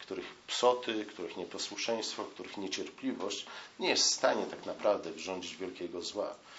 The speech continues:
Gdyby wzrastały w ten sposób, stałyby się ludźmi podobnymi raczej do Lamecha,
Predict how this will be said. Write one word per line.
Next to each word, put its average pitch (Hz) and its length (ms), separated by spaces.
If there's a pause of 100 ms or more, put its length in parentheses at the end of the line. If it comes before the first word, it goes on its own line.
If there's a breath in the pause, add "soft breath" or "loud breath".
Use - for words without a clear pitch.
(280 loud breath)
Gdyby 135 200
wzrastały 123 600
w - 60
ten 113 160
sposób, 123 480
stałyby 107 360
się 98 240
ludźmi 104 340
podobnymi 87 540
raczej 87 280
do 87 140
Lamecha, 87 480